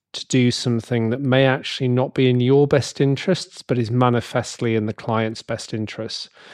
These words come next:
So one of our guiding principles in my consulting practices is integrity, which means doing the right thing by the client. So we've had situations over the last few years where we've said to clients,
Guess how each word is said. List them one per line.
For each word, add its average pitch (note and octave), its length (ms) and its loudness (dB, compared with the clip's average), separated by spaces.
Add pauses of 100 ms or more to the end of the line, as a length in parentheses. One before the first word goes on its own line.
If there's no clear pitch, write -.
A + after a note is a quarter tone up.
(160)
So C3+ 200 0
one C#3 180 6
of D#3 100 6
our B2+ 140 6
guiding A#2+ 380 4
principles A#2 560 0
in A2 80 0
my A#2+ 180 4
consulting A#2 540 -4
practices - 720 -6
is B2 180 -6
integrity, A#2+ 800 -2 (680)
which C3+ 240 -4
means B2 260 6
doing C3 460 4
the B2 80 4
right A#2+ 280 2
thing A2+ 360 0
by G#2+ 160 2
the G#2+ 80 -2
client. B2 720 -2 (480)
So - 180 -6
we've D3+ 260 4
had C3+ 220 2
situations A#2+ 640 2
over A2+ 140 4
the A2+ 120 0
last A2 240 -2
few A2+ 160 -2
years B2 420 4
where A2+ 80 -4
we've A2 120 -4
said A#2+ 220 0
to - 80 -14
clients, A#2+ 640 0